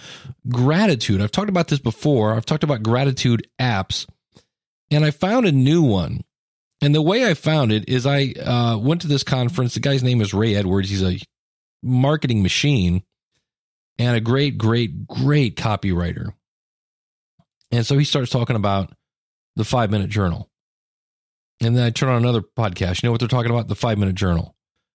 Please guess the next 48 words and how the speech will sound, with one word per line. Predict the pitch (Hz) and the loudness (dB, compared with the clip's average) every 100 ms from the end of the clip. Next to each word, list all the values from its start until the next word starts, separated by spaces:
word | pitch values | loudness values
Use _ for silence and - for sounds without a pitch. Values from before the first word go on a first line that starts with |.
| _ - | _ -4
Then | |
I | 139 | -2
turn | 165 | 0
on | 147 | 2
another | 151 147 | 2 0
podcast. | 113 107 87 92 | -2 -4 -2 -2
You | 131 | 0
know | |
what | 135 | 0
they're | 143 | 0
talking | 156 143 | 0 2
about? | 139 147 151 - | 2 0 -2 -8
Five-minute | - 120 104 101 | -4 0 2 0
journal. | 98 101 107 - _ _ _ | 0 0 0 -4 _ _ _
You | 127 | 0
know | 127 | 2
what | 131 | 2
I'm | |
gonna | 139 | 2
talk | 131 147 | 0 -2
about | 131 135 | 0 0
right | 143 135 | 0 2
now? | 139 | 2
You | 139 127 | 2 2
guessed | 135 135 | 0 -2
it, | 92 | -4
the | 98 | -2
five-minute | 117 110 107 92 | -2 0 0 -2
journal. | - 101 78 76 _ _ _ _ _ _ _ _ _ _ | -2 -2 -2 -6 _ _ _ _ _ _ _ _ _ _
And | 139 139 135 - _ _ _ _ - | -2 0 0 -2 _ _ _ _ -4
so | 165 | 0
you're | 143 | 0
like, | 135 | 2
"What | 135 165 | 2 2
is | 160 139 | 2 0
the | |
five-minute | 117 135 123 117 98 | 0 0 2 0 0
journal?" | 117 92 | -2 0
Well, | 104 | 2
here's | 147 170 | 2 2
what | 147 - | 0 0
they | 104 | -2
say. | - 82 - - _ _ _ _ _ _ | -2 -6 -8 -14 _ _ _ _ _ _
Uh, | 98 95 95 92 - _ _ _ _ _ _ | -4 -2 0 -2 -6 _ _ _ _ _ _
according | - 156 175 180 | -6 0 2 2
to | |
the | 156 | 0
creators, | - 131 110 90 90 | 0 0 0 0 -2